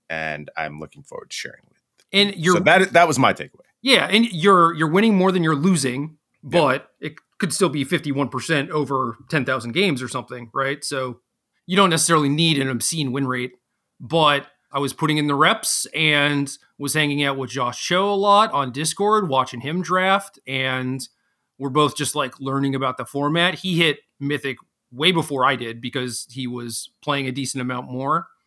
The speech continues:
Speaker 2: And as someone who has played a little bit after hitting Mythic and, like, also watching, you know, Cho get up to, like, number six, I think, at one point, and now he's, he's in, like,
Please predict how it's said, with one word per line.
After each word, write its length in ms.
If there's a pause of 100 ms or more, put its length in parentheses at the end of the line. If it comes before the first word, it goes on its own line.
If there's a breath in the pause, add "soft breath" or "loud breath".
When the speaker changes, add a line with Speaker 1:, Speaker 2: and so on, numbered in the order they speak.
(480)
Speaker 2:
And 640 (320)
as 160
someone 380
who 460
has 160
played 280
a 80
little 280
bit 420
after 340
hitting 220
Mythic 400
and, 100
like, 140
also 300
watching, 580 (180)
you 120
know, 100
Cho 260
get 140
up 80
to, 80
like, 320
number 420
six, 500
I 100
think, 440
at 160
one 200
point, 400 (340)
and 140
now 640
he's, 380
he's 200
in, 80
like, 160